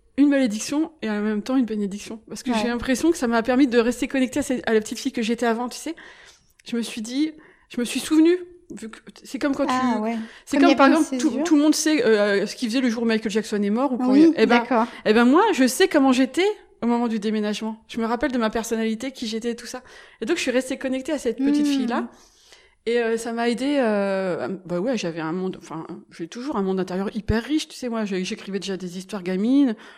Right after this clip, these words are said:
Speaker 1: j'ai écrit une pièce de théâtre, j'avais, j'ai inventé plein d'histoires et, et je retrouve ça dans mes enfants. Mon, mon fils, ma fille, ils sont, ils sont comme j'étais quand j'étais gamine, hein.
Speaker 2: Dans ta famille, est-ce qu'il y avait, euh, un rapport à la spiritualité ou à la religion particulier ?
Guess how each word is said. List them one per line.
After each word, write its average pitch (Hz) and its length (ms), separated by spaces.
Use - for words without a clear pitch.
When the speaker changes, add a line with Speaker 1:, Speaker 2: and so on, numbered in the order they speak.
Speaker 1:
j'ai 208 100
écrit 202 180
une 202 60
pièce 208 180
de 185 80
théâtre, 240 560
j'avais, 180 400
j'ai 226 120
inventé 220 340
plein 214 200
d'histoires 262 440
et, 202 200
et 214 80
je 214 80
retrouve 226 240
ça 240 120
dans 214 120
mes 208 160
enfants. 285 320
Mon, 202 240
mon 196 240
fils, - 240
ma 196 120
fille, - 240
ils - 40
sont, 190 240
ils 196 60
sont - 140
comme 202 260
j'étais 202 280
quand 185 140
j'étais 180 240
gamine, 285 260
hein. 269 80
Speaker 2:
Dans 311 160
ta 349 160
famille, 269 420
est-ce 330 220
qu'il 269 100
y 240 40
avait, 254 420
euh, 220 760
un 226 120
rapport 247 400
à 254 80
la 233 160
spiritualité 233 920
ou 269 80
à 240 80
la 214 140
religion 226 400
particulier ? 220 640